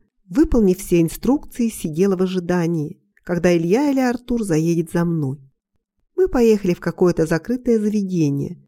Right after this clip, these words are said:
напоминающее клуб, куда, скорее всего, не пускали, кого попало. Это, наверное, было что-то вроде клуба анонимных богатых извращенцев. Внутри было достаточно мрачно. В глубине большого зала находилась сцена.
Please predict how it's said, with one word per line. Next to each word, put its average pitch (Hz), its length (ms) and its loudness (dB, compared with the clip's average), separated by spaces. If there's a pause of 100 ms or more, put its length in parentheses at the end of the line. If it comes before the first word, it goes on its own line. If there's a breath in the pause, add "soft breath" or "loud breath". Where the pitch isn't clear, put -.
(140)
напоминающее 190 840 2
клуб, 175 400 -8 (560)
куда, 185 280 0
скорее 240 480 0
всего, 240 340 0
не 220 140 2
пускали, 208 500 -2
кого 165 320 -2
попало. 165 600 -4 (280)
Это, 262 320 0
наверное, 233 640 2 (260)
было 180 300 4
что-то - 360 -2
вроде 196 540 0
клуба 175 380 -2
анонимных 180 640 2
богатых 175 560 -2
извращенцев. 170 880 -4 (260)
Внутри 196 400 0
было 277 260 0
достаточно 202 680 -2
мрачно. 170 640 -4 (380)
В - 20 -12
глубине 185 380 4
большого 175 480 2
зала 220 380 0
находилась 196 580 2
сцена. 143 600 -2